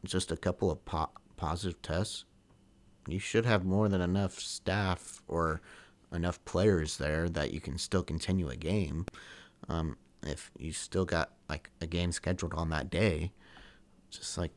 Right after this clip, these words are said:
continue the game. Just come on, like, don't postpone the games because now we're, we gotta make up other games, like the Marlins. They gotta make up so many games. Uh, the, F-,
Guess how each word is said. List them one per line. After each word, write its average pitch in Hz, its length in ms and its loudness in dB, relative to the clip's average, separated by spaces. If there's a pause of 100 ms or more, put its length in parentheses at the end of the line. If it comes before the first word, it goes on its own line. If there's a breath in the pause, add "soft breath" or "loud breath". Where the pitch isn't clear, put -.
(160)
continue 101 440 2
the 104 100 2
game. 101 360 4
Just 82 220 -4 (120)
come 113 180 0
on, 107 300 2 (140)
like, 78 160 -6 (400)
don't 113 200 4 (420)
postpone 113 480 6
the 98 60 6
games 104 360 6
because 90 380 0
now 90 520 2 (420 loud breath)
we're, 87 300 4 (720)
we 92 160 2
gotta 87 220 4
make 90 280 2
up 85 240 2 (1200 loud breath)
other 95 260 2
games, 87 500 2
like 76 200 -6
the - 60 -6
Marlins. 110 800 4 (340 loud breath)
They 113 160 4
gotta 107 220 6
make 101 220 4
up 95 120 2
so 101 160 2
many 101 200 4
games. 98 560 2 (380 loud breath)
Uh, 76 400 2
the, - 60 -6
F-, - 240 -12